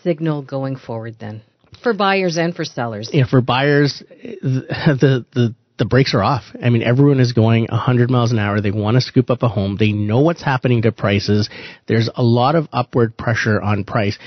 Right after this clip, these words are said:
Speaker 2: Just look at the market. So last year, if you look at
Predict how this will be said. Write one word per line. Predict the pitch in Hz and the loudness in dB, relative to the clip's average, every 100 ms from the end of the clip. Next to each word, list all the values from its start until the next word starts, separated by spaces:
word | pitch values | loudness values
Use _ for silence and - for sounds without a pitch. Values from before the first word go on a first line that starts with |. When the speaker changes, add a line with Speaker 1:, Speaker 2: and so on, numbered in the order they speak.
| - - | -20 -2
Speaker 2:
Just | - 226 | 0 2
look | 247 214 | 0 0
at | |
the | - | 0
market. | 135 127 - 101 | 2 2 -2 -8
So | - 127 - _ _ - _ _ | -4 -4 -4 _ _ -20 _ _
last | 143 156 175 185 - | 0 2 0 -4 -6
year, | 151 147 131 107 110 _ _ | 0 2 2 0 -6 _ _
if | - 135 | -2 -2
you | 135 135 | 2 4
look | 143 139 - | 4 0 -4
at | 123 120 113 | -2 0 -2